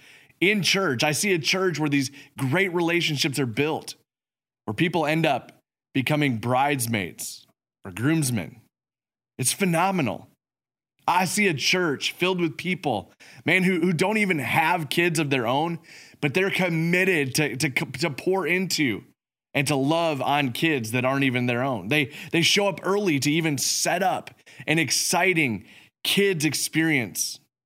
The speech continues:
and it doesn't even benefit them at all. Man, I see a church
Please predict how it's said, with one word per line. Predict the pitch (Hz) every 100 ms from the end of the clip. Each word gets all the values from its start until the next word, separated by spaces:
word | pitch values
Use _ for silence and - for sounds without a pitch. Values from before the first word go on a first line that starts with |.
| _ _ _
and | 131
it | 139
doesn't | 110 156 143 151
even | 135 107
benefit | 120 143 131 131 107
them | 117 139 110 - _ _ _ -
at | 113
all. | 117 143 - - _ _ _ _ _ _ _ _ _ _ -
Man, | 147
I | 151
see | 160 185 160
a |
church | 117 - 151 127 - -